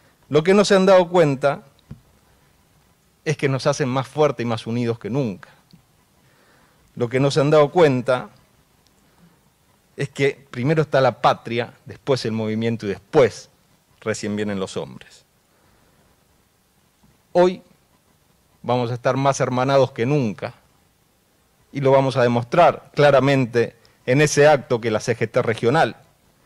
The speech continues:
y que los sindicatos de Lomas de Zamora están llamando para que vayamos a honrar la memoria de nuestro compañero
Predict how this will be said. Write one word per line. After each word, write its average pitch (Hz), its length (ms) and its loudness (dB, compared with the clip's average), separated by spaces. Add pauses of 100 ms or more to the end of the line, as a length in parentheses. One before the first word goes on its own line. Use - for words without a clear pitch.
(140)
y 139 80 -10
que 127 140 -2
los 120 140 -2
sindicatos 117 960 -2
de 110 140 -6
Lomas 117 220 -4
de 110 80 -8
Zamora 127 480 -4 (400)
están 123 300 -2
llamando 120 680 -2 (640)
para 120 240 0
que 117 80 -6
vayamos 135 460 0
a 127 60 2
honrar 143 520 2
la 117 160 -2
memoria 120 680 -2 (440)
de 120 160 0
nuestro 151 340 2
compañero 123 720 -2